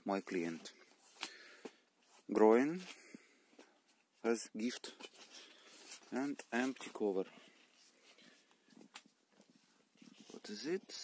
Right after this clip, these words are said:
Uh, Defender two. No soft armor,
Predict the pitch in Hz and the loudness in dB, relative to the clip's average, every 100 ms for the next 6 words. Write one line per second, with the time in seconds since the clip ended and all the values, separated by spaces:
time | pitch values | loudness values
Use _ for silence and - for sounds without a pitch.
0 | - 117 127 117 127 143 135 117 120 170 | 2 0 0 0 0 2 2 2 0 0
1 | 202 233 - - - - - - _ _ | 0 0 -6 -20 -20 -20 -20 -20 _ _
2 | _ _ _ _ _ _ - - - - | _ _ _ _ _ _ -20 -20 -20 -20
3 | - - - - - - - - - - | -14 -4 -2 -2 -2 -2 -4 -10 -12 -14
4 | - - - - - - - - - - | -16 -18 -18 -14 -14 -16 -20 -20 -20 -20
5 | - - - - - 104 95 87 - 165 | -20 -20 -20 -20 -14 -6 -2 0 2 2
6 | 170 165 156 147 | 4 6 6 4